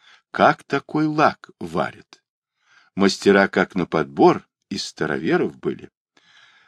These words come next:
Сердить урядника им не с руки, потому он может прижимку по вере подстроить.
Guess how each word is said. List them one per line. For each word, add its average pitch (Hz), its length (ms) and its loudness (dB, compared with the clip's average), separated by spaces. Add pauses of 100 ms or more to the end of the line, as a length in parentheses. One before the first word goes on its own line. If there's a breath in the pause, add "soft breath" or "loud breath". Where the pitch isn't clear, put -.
(120)
Сердить 127 560 2
урядника 87 640 2
им 82 180 0
не 82 100 -2
с - 140 -8
руки, 117 480 -2 (420)
потому - 420 0
он 85 140 0
может 82 400 -2
прижимку 92 640 0
по 156 160 -4
вере 151 260 -2
подстроить. 139 800 -2